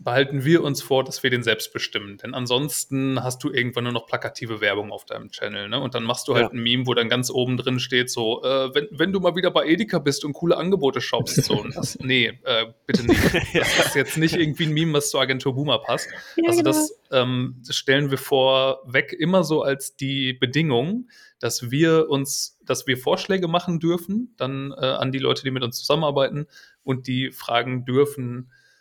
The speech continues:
Speaker 1: ähm, „Hey, passt das so für euch?“ Denn, also wenn das ein Feed-Beitrag ist, zum Beispiel, haben wir immer das Problem, dass, äh, man bei Instagram zumindest ja auch keine Links in die Copy einbinden kann. Also ist es jetzt in, im
Speaker 3: Mhm.
Speaker 1: Feed schon mal gar nicht so möglich, äh, Marken direkt zu pushen.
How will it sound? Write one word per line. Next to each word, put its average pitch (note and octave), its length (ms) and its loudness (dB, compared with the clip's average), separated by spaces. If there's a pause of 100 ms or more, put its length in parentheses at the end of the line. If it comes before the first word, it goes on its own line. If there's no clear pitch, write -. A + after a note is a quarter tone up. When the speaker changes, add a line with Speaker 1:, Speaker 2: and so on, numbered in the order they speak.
(200)
Speaker 1:
ähm, A2+ 220 -4
„Hey, B2 200 2
passt D3 320 -4
das B2+ 140 0
so C3 120 0
für - 220 -6
euch?“ B2 440 -2
Denn, G#2+ 300 -4
also A#2 200 -4
wenn A2+ 100 0
das A2+ 160 -6
ein B2+ 60 -2
Feed-Beitrag C3 580 -2
ist, - 180 -4
zum B2 100 -6
Beispiel, A#2 280 -2
haben A#2+ 160 -4
wir B2 80 2
immer B2 140 -2
das B2 200 -2
Problem, B2+ 560 -4 (680)
dass, - 360 -2
äh, A#2 140 2
man A#2 280 -2
bei B2+ 100 0
Instagram C3 540 -2
zumindest B2+ 360 -4
ja B2 60 0
auch B2 80 -6
keine D3 220 -2
Links C#3+ 380 2
in C#3 60 -6
die B2 80 0
Copy B2+ 320 -4
einbinden B2 500 -6
kann. A#2+ 340 -8
Also A#2 240 -2
ist C3 160 -4
es B2+ 100 -8
jetzt - 500 -4
in, B2 240 -4
im C3 160 6
Speaker 3:
Mhm. - 20 6
Speaker 1:
Feed A2+ 300 4
schon D3 140 -6
mal C3+ 80 0
gar C3 120 0
nicht C3 140 -4
so C3 80 -8
möglich, B2+ 720 -2 (120)
äh, A#2 120 -4
Marken A2+ 440 -2
direkt B2 300 -4
zu - 160 -14
pushen. C#3+ 440 -14